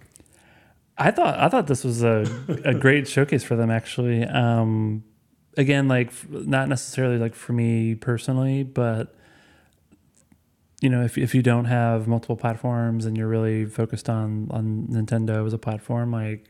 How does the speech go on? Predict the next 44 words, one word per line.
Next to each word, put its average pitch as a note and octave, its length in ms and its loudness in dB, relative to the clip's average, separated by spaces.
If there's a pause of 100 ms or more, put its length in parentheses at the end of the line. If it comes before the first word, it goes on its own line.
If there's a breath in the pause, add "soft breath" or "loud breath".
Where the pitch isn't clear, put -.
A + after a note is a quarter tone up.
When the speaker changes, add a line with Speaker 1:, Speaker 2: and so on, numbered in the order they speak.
(120)
Speaker 1:
I C3 60 -6
thought D#3+ 160 -6
this A#2+ 120 -8
was A2+ 120 -14
great. B2+ 300 -4
Like, B2 140 -6
there B2 100 -2
was A2+ 120 -2
tons, A#2 500 -4 (720 loud breath)
tons C3 260 4
of A#2+ 60 2
games, A2+ 880 2
um, G#2+ 720 -2 (280)
and A#2+ 140 2
then A#2 100 4
I A2+ 60 0
think A#2 240 -4
there's A2+ 220 0
even A2+ 180 0
a G#2+ 40 -4
few A#2 120 -2
titles A2 480 0
that, G#2+ 300 -2 (1800 soft breath)
uh, C3 60 -6 (140)
probably B2+ 220 2
both C3 180 2
of C#3 60 2
us B2+ 180 2
are C3+ 40 2
interested B2+ 280 2
in. C3+ 220 4
Like, A2+ 200 2
I'm, A2+ 180 0
I'm A#2 180 -2
certainly A#2+ 240 0
interested A#2+ 260 -2
in, B2 120 2
so A#2 160 0
we A2 80 0
can G#2+ 80 -2
talk A2 200 -2
about A2 220 -2
those. A2+ 480 0 (240 loud breath)
Speaker 2:
Yeah, C#3 140 -4